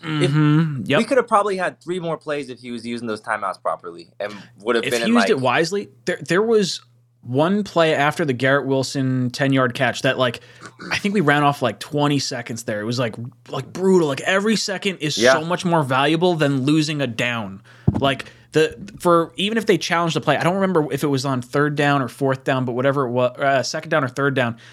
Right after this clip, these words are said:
Speaker 2: But, like, at least if you lose a down, you still have more time. The time is so much more important.
Speaker 1: A hundred percent, dude.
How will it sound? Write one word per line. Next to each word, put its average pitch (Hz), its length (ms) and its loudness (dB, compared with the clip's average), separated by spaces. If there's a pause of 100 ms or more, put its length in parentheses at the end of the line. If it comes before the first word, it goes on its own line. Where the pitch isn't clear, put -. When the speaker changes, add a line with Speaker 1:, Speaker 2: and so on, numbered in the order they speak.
(240)
Speaker 2:
But, 147 160 2
like, 151 200 2
at 139 120 2
least 190 320 0
if 160 160 -6
you 160 120 0
lose 156 260 2
a 156 60 -2
down, 151 400 0
you 139 80 2
still 160 180 -4
have 147 160 0
more 143 160 0
time. 151 320 -2
The 127 60 -2
time 165 240 -2
is 147 80 -4
so 190 180 -6
much 190 160 0
more 151 140 0
important. 147 400 -4 (580)
Speaker 1:
A 98 80 -4
hundred 123 280 -4
percent, 113 380 -4
dude. 101 280 -10